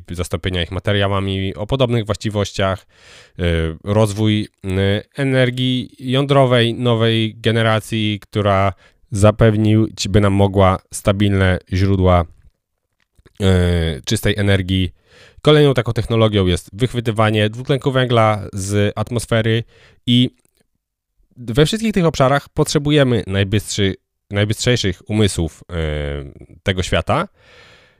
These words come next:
i nie możemy pozwalać na to, aby byli kuszeni absurdalnie wysokimi, e, dochodami przez, e, branżę finansową, przez, e, e, branżę biznesu,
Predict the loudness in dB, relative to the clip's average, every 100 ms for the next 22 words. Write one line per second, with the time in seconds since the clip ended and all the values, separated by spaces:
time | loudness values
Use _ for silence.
0 | _ 2 2 2 -2 0 2 2 4 2
1 | 0 0 2 2 0 -2 0 0 0 0
2 | 0 2 0 -2 -6 -2 0 0 -2 -2
3 | -4 -4 0 0 0 -2 -4 -4 -2 -2
4 | -2 -4 -6 -4 -4 -6 -4 -4 -2 -2
5 | 0 -2 -6 -6 -4 -4 -4 -4 -2 0
6 | 0 0 -2 -4 -4 -2 0 0 2 2
7 | 2 0 -2 -4 -6 -2 2 2 2 2
8 | 0 -2 -2 -2 -4 -2 0 0 0 0
9 | 0 -2 _ _ -20 -20 _ -4 -2 -2
10 | 0 0 0 0 -2 0 0 0 0 0